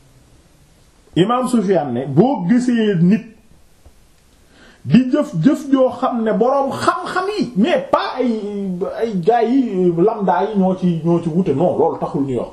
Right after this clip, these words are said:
Moo, ah, Sénégal dafa neex quoi. Mooy da ngay gis ñoo xamante ne nii, man rek lañ tane daanaka. Mooy, bu ñu amee àlluwa sax,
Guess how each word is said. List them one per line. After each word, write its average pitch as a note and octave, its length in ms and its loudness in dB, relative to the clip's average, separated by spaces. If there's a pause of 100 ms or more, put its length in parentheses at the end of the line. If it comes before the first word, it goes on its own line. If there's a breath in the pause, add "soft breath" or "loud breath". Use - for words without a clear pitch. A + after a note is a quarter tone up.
Moo, C#3+ 200 -8 (920 loud breath)
ah, G3 180 -4
Sénégal F3+ 460 0
dafa D#3 200 0
neex D3+ 280 -2
quoi. - 260 -2 (1900 soft breath)
Mooy B3 260 2
da C4 60 -2
ngay E4 180 0
gis C4+ 140 2
ñoo B3+ 220 2
xamante A3 440 -2
ne F3 120 2
nii, G3+ 300 -2 (1900)
man F3+ 260 0
rek E3+ 180 -2
lañ F#3 300 0
tane C3 200 -4
daanaka. - 420 -4 (2250)
Mooy, G#3 640 -2 (560)
bu D3+ 200 2
ñu C4 140 2
amee A#3+ 280 2 (100)
àlluwa G3+ 440 0
sax, E3+ 180 -2